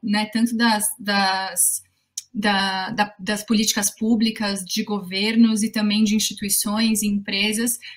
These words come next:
pra criar essas oportunidades, né? Eu acho que se a sociedade como um todo, ela cria oportunidades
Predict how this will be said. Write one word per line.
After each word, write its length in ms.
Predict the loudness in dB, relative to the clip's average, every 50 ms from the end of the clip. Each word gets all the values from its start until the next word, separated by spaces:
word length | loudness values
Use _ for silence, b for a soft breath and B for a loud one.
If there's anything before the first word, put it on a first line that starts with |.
| B _
pra 200 | _ 0 0 0
criar 500 | 0 0 2 4 6 8 8 8 8 6
essas 300 | 4 0 0 0 0 0
oportunidades, 880 | -2 -2 -4 -8 0 2 2 4 4 2 0 -4 -4 -8 -8 -8 -8 -8
né? 200 | -6 -8 -8 -6
Eu 100 | -4 -4
acho 240 | -2 -2 -2 -4 -6
que 80 | -2
se 420 | 0 0 2 4 6 4 4 4 B B B B B B _
a 100 | -2 0
sociedade 840 | 2 2 2 2 2 2 2 2 0 2 4 6 6 6 4 2 0
como 200 | 6 8 8 10
um 80 | 10 8
todo, 520 | 6 2 -6 -6 -6 -8 -12 -16 -20 -12 _
ela 280 | -4 -2 0 -2 -4 -4 -6 _
cria 300 | 4 4 6 6 6 2
oportunidades 1120 | 0 0 -2 -2 0 4 4 4 4 4 2 2 2 2 0 -2 -4 -8 -6 -4 -6 -6